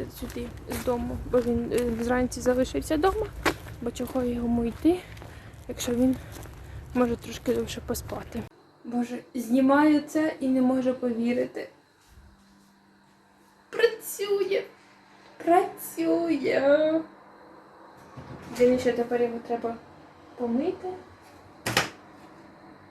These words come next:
Він гудить. О. Повинен тепер нахолонути.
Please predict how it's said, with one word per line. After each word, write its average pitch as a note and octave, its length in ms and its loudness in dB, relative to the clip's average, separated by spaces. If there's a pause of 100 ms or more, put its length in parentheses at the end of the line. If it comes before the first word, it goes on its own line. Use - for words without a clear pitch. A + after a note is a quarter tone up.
(140)
Він A#3+ 280 -2
гудить. A3 340 -6 (2000)
О. C4 280 0 (2250)
Повинен A#3 420 -4
тепер A3+ 300 -2
нахолонути. B3+ 1000 0